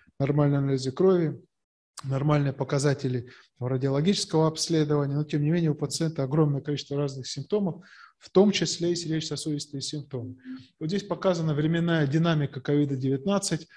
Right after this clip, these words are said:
А, мы это прекрасно знаем, это многократно обсуждали.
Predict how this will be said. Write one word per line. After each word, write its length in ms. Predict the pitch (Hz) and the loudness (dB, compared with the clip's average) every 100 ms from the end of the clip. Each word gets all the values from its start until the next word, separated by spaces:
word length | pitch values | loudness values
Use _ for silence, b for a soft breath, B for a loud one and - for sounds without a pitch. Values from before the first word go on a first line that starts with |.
| b b | b b
А, 160 | 147 143 | 0 2
мы 160 | 180 170 | 4 2
это 160 | 156 | 2
прекрасно 580 | 143 147 156 143 - 135 | -2 -2 0 -2 -2 -4
знаем, 240 | 156 180 | 0 0
это 140 | 151 143 | 0 0
многократно 640 | 143 139 143 151 147 135 | -2 0 0 0 0 -4
обсуждали. 640 | 131 - 143 160 208 208 | -6 -6 -2 2 4 4